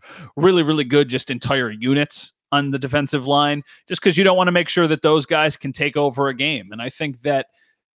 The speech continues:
this is something they've tried to implement for a while. They've tried to take something off of Josh's plate and get him more yards after the catch. And I think today we saw some of that. I think this is going to be continuously something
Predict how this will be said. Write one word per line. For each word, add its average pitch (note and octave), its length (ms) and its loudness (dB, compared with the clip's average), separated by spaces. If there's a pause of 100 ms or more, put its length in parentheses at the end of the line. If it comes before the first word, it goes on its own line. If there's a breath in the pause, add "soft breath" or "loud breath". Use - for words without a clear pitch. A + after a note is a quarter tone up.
(180)
this E3 240 -4
is E3+ 160 -4
something D#3+ 460 -2
they've C3+ 160 -6
tried C3+ 320 0
to A#2+ 80 -6
implement B2 420 -8
for - 140 -12
a G2+ 80 -8
while. G2 380 -14
They've A#2 120 -12
tried D3 340 -2
to C3+ 80 -12
take - 380 -6
something D3+ 640 -4
off B2+ 280 -2
of B2 140 -12
Josh's B2 420 -6
plate C#3 380 -6 (320 loud breath)
and C#3 320 -4
get F3 200 -4
him C3+ 220 -4
more C3+ 240 -2
yards B2+ 340 -2
after C3 280 -2
the D3 80 -8
catch. - 480 -2
And C3 420 -2
I B2+ 80 -4
think C3+ 180 -6
today C#3 460 -4 (280 soft breath)
we C3 100 -8
saw C#3+ 240 2
some D3 240 -2
of C3+ 80 -8
that. D3 280 2
I B2+ 80 -4
think B2+ 180 -6
this C3 180 -6
is B2+ 100 -8
going C3 200 -4
to B2+ 40 -4
be A#2 180 -8
continuously C#3+ 840 -6
something C#3+ 480 -4